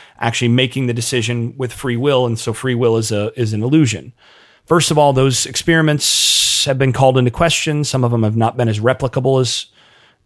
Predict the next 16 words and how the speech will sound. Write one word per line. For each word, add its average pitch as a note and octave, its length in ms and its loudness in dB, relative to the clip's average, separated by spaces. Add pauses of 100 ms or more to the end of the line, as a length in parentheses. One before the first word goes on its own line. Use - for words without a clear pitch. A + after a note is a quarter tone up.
uh, A2 300 4
as A#2+ 180 2
you C3+ 60 2
would C3 140 4
like. C3+ 400 0 (440)
Uh, A2 140 2
secondly, C#3 640 0 (1400)
that's C#3+ 200 0
not F3+ 140 2
exactly C#3+ 600 2
a - 60 -2
persuasive B2+ 720 2
way A#2+ 160 4
of G#2+ 260 0
addressing A#2 500 0
that. G#1 200 -16